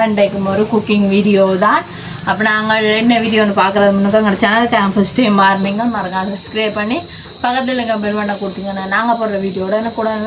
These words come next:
இருப்பாங்க. வீடியோக்குள்ள போடலாம். ரைட், வந்துட்டேன். வந்தாலும் இதுல நான் இருக்கிறோம். இன்றைய தினம் நாங்கள் என்ன குக்கிங்னு பார்த்தீங்கன்னா, இன்றைய தினம் புட்டு கொத்தும், அஹ்,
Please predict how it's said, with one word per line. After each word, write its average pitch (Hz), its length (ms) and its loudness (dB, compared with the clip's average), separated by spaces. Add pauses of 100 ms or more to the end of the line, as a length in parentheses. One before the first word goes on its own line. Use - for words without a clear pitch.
இருப்பாங்க. 208 400 0 (100)
வீடியோக்குள்ள 190 440 0
போடலாம். 196 440 0 (380)
ரைட், - 260 -2 (680)
வந்துட்டேன். 220 400 0 (1080)
வந்தாலும் 214 480 2
இதுல 226 180 0
நான் 202 180 -2
இருக்கிறோம். 196 340 0 (380)
இன்றைய 226 360 0
தினம் 220 240 -2
நாங்கள் 208 280 0
என்ன 226 280 -2
குக்கிங்னு 196 560 0
பார்த்தீங்கன்னா, 190 560 -2
இன்றைய 202 320 0
தினம் 220 300 0
புட்டு 240 220 0 (100)
கொத்தும், 202 480 0 (480)
அஹ், 202 180 0